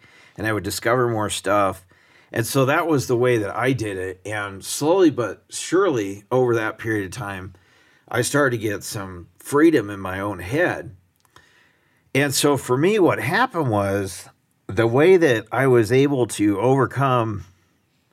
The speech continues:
the, the triggers to drink was <clears throat> as I was starting to go through and just starting to inventory all the crap, it went from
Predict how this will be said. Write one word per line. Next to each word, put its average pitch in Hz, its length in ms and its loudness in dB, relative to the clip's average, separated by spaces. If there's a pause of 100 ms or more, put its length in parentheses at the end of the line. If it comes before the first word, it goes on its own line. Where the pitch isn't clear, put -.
(440)
the, 101 200 -6 (280)
the 101 180 -2
triggers 190 580 0
to - 80 -14
drink 165 460 0
was 95 460 -6 (480)
<clears throat> - 460 -20
as 147 640 2
I 135 80 6
was 113 160 0
starting 180 320 2
to 131 60 0
go 139 200 2
through 131 540 6 (340)
and 127 160 -2
just 135 180 0
starting 151 320 2
to 113 60 -2
inventory 123 500 2
all 101 140 2
the 90 60 -6
crap, 139 500 -2
it 127 80 4
went 156 300 0
from 123 560 0